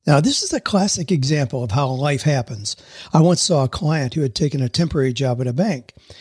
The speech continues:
He knew that wasn't where he wanted to be. It was just temporary. It was just a fill-in job while he did his real job search.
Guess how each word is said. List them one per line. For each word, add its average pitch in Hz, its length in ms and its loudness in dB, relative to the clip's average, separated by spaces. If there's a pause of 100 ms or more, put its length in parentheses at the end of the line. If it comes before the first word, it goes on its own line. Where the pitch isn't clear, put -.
He 185 120 6
knew 277 160 8
that 139 200 2
wasn't 135 300 -2
where 135 140 0
he 127 60 2
wanted 127 320 0
to 117 80 -4
be. 180 300 2
It 208 80 -2
was 185 120 -4
just - 300 -6
temporary. 135 460 0
It - 80 -4
was 196 180 -2
just 214 220 -2
a 170 80 2
fill-in 180 500 0
job 123 400 0 (320)
while 160 140 6
he 151 180 6
did 160 220 0
his 135 180 0
real 135 480 0
job 120 340 0
search. - 480 -4